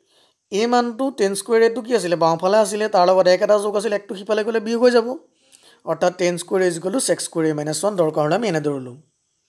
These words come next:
টেন স্কুৱেৰ ওপৰৰ পৰা বৰ্গটো উঠাই দিলোঁ, সিফালে বৰ্গমূল চিন আহিল। আকৌ আমি চেক স্কুৱেৰেটো ৰাখিলোঁ, চেক স্কুৱেৰে, চৰি, চেক স্কুৱেৰে ইজ ইকুৱেল টু ওৱান প্লাছ টেন স্কুৱেৰে, বৰ্গ উঠাই দিলোঁ, সিফালে বৰ্গমূল হ'ল।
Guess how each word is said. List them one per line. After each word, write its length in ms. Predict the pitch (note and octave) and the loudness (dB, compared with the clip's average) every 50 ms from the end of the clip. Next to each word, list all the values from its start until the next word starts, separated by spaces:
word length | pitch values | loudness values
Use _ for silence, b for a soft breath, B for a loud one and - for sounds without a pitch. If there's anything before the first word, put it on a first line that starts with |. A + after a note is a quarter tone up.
| _ _ _ _ b b b b b b b b b b b b b b _ - | _ _ _ _ b b b b b b b b b b b b b b _ 0
টেন 220 | - G#3 A3 A#3 | 2 4 4 4
স্কুৱেৰ 320 | A#3 - - - C4 A#3+ G#3+ | 2 -2 0 2 4 4 4
ওপৰৰ 220 | G3 F3 G3 G3+ G3 | 4 4 2 2 2
পৰা 100 | A3 G#3 | 2 2
বৰ্গটো 360 | G3+ G3+ G3+ G3+ G#3+ G3 A3+ | 4 4 4 4 2 0 0
উঠাই 140 | G#3+ A3 G3+ | 0 0 0
দিলোঁ, 140 | F3+ E3 | -2 -2
সিফালে 200 | D#3 D#3 F3+ F#3+ | 0 0 0 0
বৰ্গমূল 380 | F3+ F3 E3+ E3 F3 F#3+ G#3 G#3 | 2 2 2 2 0 -4 -6 -6
চিন 140 | F3+ A3 G#3+ | -6 -6 -6
আহিল। 200 | G#3+ G3+ G#3 G#3+ G#3+ G#3+ _ _ _ _ _ _ _ _ _ b b b b b b b b b b b b | -4 -6 -6 -8 -12 -18 _ _ _ _ _ _ _ _ _ b b b b b b b b b b b b
আকৌ 180 | F3+ F3 - C4 | -4 0 2 4
আমি 180 | B3+ B3+ C4 B3+ | 4 4 4 2
চেক 180 | - A3+ G#3+ - | 2 0 0 -2
স্কুৱেৰেটো 360 | - - B3+ B3+ C4 B3 C#4 | 0 2 6 6 6 6 4
ৰাখিলোঁ, 260 | B3+ G#3 D#3+ F3 F3 | 2 2 2 0 -6
চেক 240 | E3 - G3 F#3+ F#3+ | -4 -4 -4 -4 -4
স্কুৱেৰে, 440 | - - - A3+ A3+ A#3 A#3 A#3 B3+ D4 G#4 - - _ _ _ _ _ _ _ _ _ - | -6 -8 -4 0 0 4 4 6 4 4 2 0 -10 _ _ _ _ _ _ _ _ _ -6
চৰি, 220 | - F#3 F3 F3 | -4 -4 -4 -2
চেক 240 | - - G3 F#3+ - | -4 -6 -6 -6 -6
স্কুৱেৰে 340 | - - B3 A#3+ B3 B3 B3 | -6 0 2 4 6 6 6
ইজ 80 | A#3 A#3 | 6 4
ইকুৱেল 160 | A3 A#3+ A3+ | -2 -2 0
টু 80 | A3+ | 2
ওৱান 140 | G#3+ G#3+ G#3+ | 0 0 0
প্লাছ 220 | G#3+ B3+ B3 A#3+ - | 0 -2 -2 -2 -2
টেন 140 | A#3 G3+ | -6 -6
স্কুৱেৰে, 280 | F3 - - F3+ D#3+ D#3+ | -6 -6 -6 -4 -4 -2
বৰ্গ 260 | D3+ E3 F3 F#3 F#3 A3 A#3+ C4 D#4+ G4 b b b b b b b b b - | 0 0 0 2 2 2 2 2 0 -2 b b b b b b b b b -6
উঠাই 180 | G3+ A#3 A#3+ A#3+ | 0 2 2 2
দিলোঁ, 140 | G#3 F3+ | 2 0
সিফালে 240 | D#3 E3 F3+ F#3+ G3 | -4 -2 0 0 2
বৰ্গমূল 580 | F3+ F3 E3 E3 D#3+ E3 F#3+ F#3 E3+ E3+ G3 G3+ | 4 4 2 2 2 0 -2 -2 -2 -4 -4 -2
হ'ল। 180 | G3 G3 G#3 | -2 -4 -4